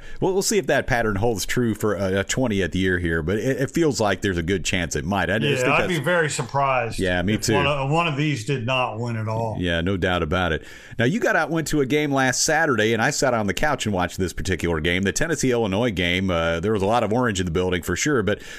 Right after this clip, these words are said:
Speaker 1: uh, you, you were texting me later, and you're out there rubbing elbows with the stars of C B S, man. That was pretty impressive.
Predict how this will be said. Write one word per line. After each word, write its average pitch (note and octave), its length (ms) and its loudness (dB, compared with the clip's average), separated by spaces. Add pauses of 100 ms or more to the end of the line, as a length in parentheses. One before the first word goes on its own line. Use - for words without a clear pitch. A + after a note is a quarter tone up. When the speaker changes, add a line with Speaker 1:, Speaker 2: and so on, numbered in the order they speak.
(160)
Speaker 1:
uh, G#2+ 340 2
you, C3 320 -2
you C#3+ 160 0
were D3 80 4
texting E3 360 -2
me D3 100 2
later, D#3 340 2
and B2+ 100 0
you're F#3+ 320 2
out D#3+ 120 0
there C3+ 120 2
rubbing B2 720 0
elbows D3+ 520 2
with A#2 60 -2
the A#2+ 60 2
stars E3 480 2
of C3 80 0
C F3+ 200 0
B C#3+ 180 2
S, G3 240 0
man. B2 240 2
That E3 120 2
was F#3+ 120 -2
pretty D#3+ 220 0
impressive. D3+ 500 0